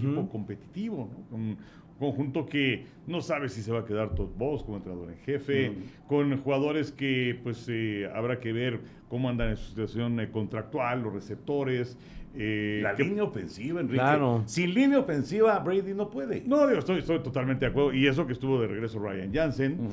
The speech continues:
Speaker 1: Pero, eh, y, y la defensiva, que también fue muy golpeada. Calificaron a la postemporada, que fueron los menos malos del sur de la Conferencia Nacional. Y otras posibilidades que se puedan abrir, pues se habla de los Raiders, pero,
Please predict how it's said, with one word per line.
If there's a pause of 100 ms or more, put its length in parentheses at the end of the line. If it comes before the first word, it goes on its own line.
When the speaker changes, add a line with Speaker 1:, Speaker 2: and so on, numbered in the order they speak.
(380)
Speaker 1:
Pero,
eh,
y,
y
la
defensiva,
que
también
fue
muy
golpeada. (300)
Calificaron
a
la
postemporada,
que
fueron
los
menos
malos (240)
del
sur
de
la
Conferencia
Nacional. (340)
Y
otras
posibilidades
que
se
puedan
abrir, (420)
pues
se
habla
de
los
Raiders,
pero,